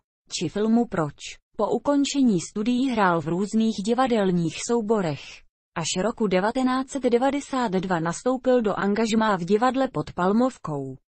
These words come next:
kde zůstal až do roku dva tisíce pět. S výjimkou let tisíc devět set devadesát osm až dva tisíce, kdy byl v angažmá divadla na Vinohradech. Od té doby je na volné noze. Hrál také v Národním divadle,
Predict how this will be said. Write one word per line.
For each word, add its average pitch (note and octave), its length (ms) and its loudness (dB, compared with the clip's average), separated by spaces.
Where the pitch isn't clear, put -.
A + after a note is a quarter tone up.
kde F#3 200 -2
zůstal B3 420 -2
až E3+ 120 -4
do F#3+ 120 0
roku G#3 220 -2
dva G3 200 -2
tisíce A#3+ 480 -4
pět. G3 300 0
S - 160 -8
výjimkou B3+ 500 2
let A3+ 180 2
tisíc A3+ 460 -4
devět F#3+ 340 2
set C#4 160 -2
devadesát B3 680 0
osm A3+ 380 -2
až F3 100 -2
dva F#3 140 -2
tisíce, F#3 640 -8
kdy F#3+ 200 4
byl F#3+ 200 2
v - 100 -10
angažmá G3 680 0
divadla E3 500 0
na B3+ 140 2
Vinohradech. F3+ 680 -2
Od C#4 220 -4
té A3+ 200 0
doby F3+ 200 0
je A#3 100 4
na A#3 140 4
volné A3 480 2
noze. G3 360 -2
Hrál F3+ 360 0
také D4 360 -2
v A#3+ 60 -2
Národním G3 680 0
divadle, F3+ 540 -2